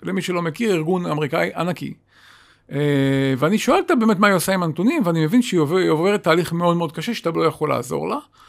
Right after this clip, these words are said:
זה היה ככה באמצע הטיסה, אחרי שחרשתי עבודה על המחשב, ונשארו לי עשר דקות של סוללה. אמרתי, "תקשיבי, אני רוצה להראות לך משהו שיכול מאוד לעזור לך,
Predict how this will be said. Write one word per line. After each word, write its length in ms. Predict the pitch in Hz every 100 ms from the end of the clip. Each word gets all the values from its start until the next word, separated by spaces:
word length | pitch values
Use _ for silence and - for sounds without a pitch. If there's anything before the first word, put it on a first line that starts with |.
| - - - _ _
זה 200 | 139 151
היה 120 | 208 233
ככה 260 | 233 -
באמצע 280 | 170 190 196
הטיסה, 280 | 170 147 196
אחרי 200 | 147 196
שחרשתי 560 | - 151 147 151 147 160
עבודה 320 | 123 135 143
על 80 | 143
המחשב, 460 | 135 - - 202
ונשארו 400 | 170 147 135 143
לי 80 | 180 -
עשר 240 | 185 208
דקות 220 | 165 160
של 80 | 160
סוללה. 420 | 147 127 131 131 123 - _ _ - _ -
אמרתי, 240 | 165 202
"תקשיבי, 400 | 233 - 214 190
אני 120 | 165 147
רוצה 220 | 143 -
להראות 260 | 160 165
לך 100 | 160 -
משהו 240 | 170 160
שיכול 300 | 147 131 170
מאוד 200 | 151 151
לעזור 420 | 131 131 123 165
לך, 300 | 220 226 -